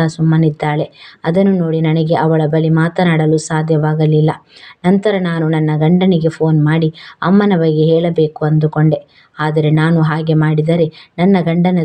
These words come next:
ದೃಷ್ಟಿಯಲ್ಲಿ ನಾನು ಚಿಕ್ಕವಳಾಗುತ್ತೇನೆ ಎಂದು ಭಯವಾಯಿತು. ಈಗ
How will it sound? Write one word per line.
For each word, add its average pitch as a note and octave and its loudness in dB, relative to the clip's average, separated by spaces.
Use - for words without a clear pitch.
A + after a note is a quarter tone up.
ದೃಷ್ಟಿಯಲ್ಲಿ D#3+ 0
ನಾನು E3+ 2
ಚಿಕ್ಕವಳಾಗುತ್ತೇನೆ D#3 -2
ಎಂದು E3 2
ಭಯವಾಯಿತು. D3+ -2
ಈಗ G#3+ 0